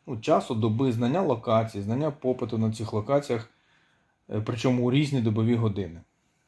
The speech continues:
Простіше кажучи, е, ймовірніше за все, на ранок, день та вечір вам будуть потрібні різні фільтри.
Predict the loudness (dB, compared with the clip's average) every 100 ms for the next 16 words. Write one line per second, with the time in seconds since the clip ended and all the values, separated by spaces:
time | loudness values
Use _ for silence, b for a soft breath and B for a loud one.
0 | _ _ -6 -4 -4 -4 -2 0 0 0
1 | -2 -4 b b b b b -10 -6 -4
2 | -6 -10 -6 -2 2 4 4 0 0 2
3 | 2 2 -2 -4 -4 -2 0 0 -2 0
4 | 2 0 -2 -8 -20 _ -10 -2 2 2
5 | 2 -2 -10 _ -2 2 4 4 2 0
6 | 0 -4 -4 -14 _ _ _ _ _ _
7 | _ _ _ 0 2 2 2 2 0 -6
8 | _ _ _ -12 -6 0 0 0 -2 -2
9 | 0 0 0 -2 -4 -10 -10 -14